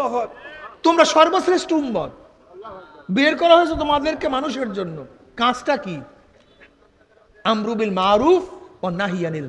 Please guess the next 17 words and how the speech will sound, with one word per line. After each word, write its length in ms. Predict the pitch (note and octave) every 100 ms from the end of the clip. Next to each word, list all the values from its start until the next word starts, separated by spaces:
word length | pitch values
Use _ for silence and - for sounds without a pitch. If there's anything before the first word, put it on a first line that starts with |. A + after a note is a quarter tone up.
| G#2+
মুনকার, 800 | A#2 D4+ G3 - G#2+ - - - -
সৎ 260 | - B3+ B3+ B3
কাজের 260 | G#3 E3+
আদেশ, 460 | C#3+ F#3+ G#3 F4 F4 - - - B3 - - - - - - -
অসৎ 340 | F#3 G3+ B3 G#3+ -
কাজের 340 | B3+ A#3 F3+ A2 -
নিষেধ। 520 | A3+ - - - - - _ _ _ _ _ _ _ -
এই 80 | F#3 - -
সৎ 300 | - A3+ B3 -
কাজের 200 | C#4+ C4+
আদেশ, 520 | A3+ G3+ A#3 C#4+ - -
অসৎ 340 | G#3 - A#3+ -
কাজের 220 | A3 F#3+
নিষেধ 420 | D#3+ A3+ - F4
যার 200 | G#3 B3
মধ্যে 200 | A#3 G#3
থাকবে, 560 | F#3+ - G3 D#3 D3 -